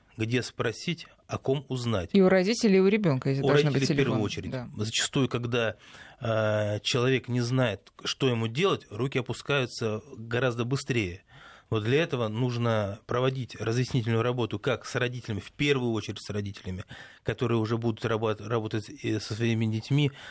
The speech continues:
Speaker 1: куда бежать, у кого что спросить, где что узнать. Это очень важно, это жизненно необходимо. Я думаю, что вот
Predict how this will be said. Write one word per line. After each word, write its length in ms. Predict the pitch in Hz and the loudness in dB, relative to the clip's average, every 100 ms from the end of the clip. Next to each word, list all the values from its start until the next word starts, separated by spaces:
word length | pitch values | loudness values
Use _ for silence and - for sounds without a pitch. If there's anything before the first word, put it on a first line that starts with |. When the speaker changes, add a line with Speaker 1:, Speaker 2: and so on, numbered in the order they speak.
| - - - | -18 -20 -2
Speaker 1:
куда 540 | 135 127 139 107 98 - | 0 2 2 0 -4 -10
бежать, 520 | 110 117 120 151 131 - - - - | -2 0 2 0 -2 -16 -20 -20 -14
у 100 | 120 | -6
кого 300 | - 117 110 | 0 0 0
что 160 | - 104 | -2 -6
спросить, 580 | - 113 - 170 170 - - - - | -2 -4 -2 -2 -2 -8 -20 -18 -6
где 260 | 110 113 147 | -2 0 0
что 300 | - 120 131 | 0 -2 -2
узнать. 560 | 127 117 113 95 85 - _ - | -2 0 0 0 -4 -14 _ -8
Это 260 | 117 127 107 | -4 -2 0
очень 380 | 143 127 123 | 0 0 0
важно, 380 | 113 139 123 113 | 0 0 0 0
это 260 | 104 - 101 | -2 -2 0
жизненно 460 | 131 135 117 104 | 0 0 0 2
необходимо. 560 | 104 98 - 110 123 104 | 0 0 -2 0 0 0
Я 40 | |
думаю, 280 | 104 107 101 | -2 -2 -4
что 220 | - 107 | -6 -4
вот 200 | 104 - | -4 -6